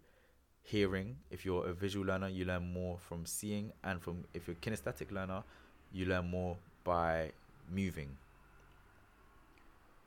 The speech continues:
If you're listening to podcasts, you're accessing people's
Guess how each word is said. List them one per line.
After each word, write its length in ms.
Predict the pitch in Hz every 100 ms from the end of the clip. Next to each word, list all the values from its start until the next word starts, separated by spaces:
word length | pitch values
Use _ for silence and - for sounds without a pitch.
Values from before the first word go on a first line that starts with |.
| - - - - - - - - - - - - - - - - - - - - -
If 160 | 135
you're 120 | 156 160
listening 260 | 139 120
to 100 | 104
podcasts, 580 | - 127 - 131 139 -
you're 100 | -
accessing 720 | 92 - 101 95 - 92 87
people's 880 | 87 98 - 92 90 87 82 -